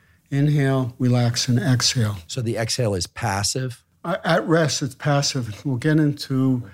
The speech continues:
Speaker 1: uh, what happens when you need to increase, uh, the amount of air you're bringing in because your ventilation, go-, your metabolism goes up like during exercise. Um, now, the muscles themselves, skeletal muscles,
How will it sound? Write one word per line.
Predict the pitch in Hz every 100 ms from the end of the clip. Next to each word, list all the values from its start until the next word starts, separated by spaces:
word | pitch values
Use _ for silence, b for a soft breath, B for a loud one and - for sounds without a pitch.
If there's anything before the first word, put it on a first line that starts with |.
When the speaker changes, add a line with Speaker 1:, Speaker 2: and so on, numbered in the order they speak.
| b b -
Speaker 1:
uh, |
what | 135 151 147 143
happens | 151 135 139 131 127 -
when | 131 123
you | 127
need | 135 127
to | 156
increase, | 139 123 - 160 151 143 - _ _ - -
uh, | 151 131
the | 127 117 123 123 117 b b _
amount | 123 143 156 156
of | 139
air | 139
you're | 135
bringing | 123 131 127 127
in | 147 151 139
because | 135 127 - 127 127 117
your | 127 117 -
ventilation, | 139 139 - 143 131 131 127 123 - 117
go-, | 120 -
your | 123
metabolism | 127 127 - 170 156 139 123
goes | 127 123 120
up | 147 120
like | 123 120
during | 123 120
exercise. | 127 127 - - 113 95 92 - _ _ _ _ _ _ _ _ _
Um, | 139 135 - b _
now, | 170
the | 156 160 - -
muscles | 180 202 233 226 190 165
themselves, | - 156 - 165 131
skeletal | - 208 220 208
muscles, | 147 139 - 151 139 -